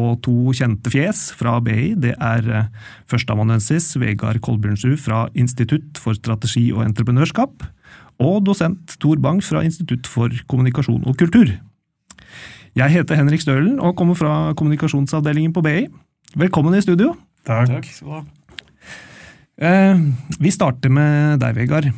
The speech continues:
Speaker 1: Du, du holder jo foredrag og underviser, eh, på B I Executive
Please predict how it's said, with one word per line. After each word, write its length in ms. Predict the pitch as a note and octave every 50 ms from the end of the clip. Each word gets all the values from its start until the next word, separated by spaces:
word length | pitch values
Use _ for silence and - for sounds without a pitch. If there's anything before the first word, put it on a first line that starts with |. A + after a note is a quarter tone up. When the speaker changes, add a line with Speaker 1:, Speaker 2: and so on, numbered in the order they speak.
| - -
Speaker 1:
Du, 720 | - - B2+ B2 C#3 D3+ D#3+ D#3+ D#3+ D#3+ D#3 D3+ D3+ D#3 D3
du 160 | C#3 D3 D3
holder 300 | C#3+ B2+ B2+ A2+ A#2 B2+
jo 20 |
foredrag 540 | C3+ - C3 A#2 G#2+ G#2+ A#2+ C3 C#3+ D3+ C#3+
og 100 | C#3+ D3
underviser, 600 | C#3+ B2+ A#2 - A#2 A#2+ A2+ - - - C3 B2+ B2+
eh, 480 | - C#3+ C#3+ C3+ B2+ C3 B2+ B2 B2 B2+ B2+
på 400 | B2 B2+ B2 A#2+ B2 B2 B2 B2
B 120 | A#2+ A#2+ B2
I 200 | A#2+ A#2+ A#2+ - B2+
Executive 560 | C3+ B2+ C3 C3+ B2+ - C#3 - G3 G#3+ G#3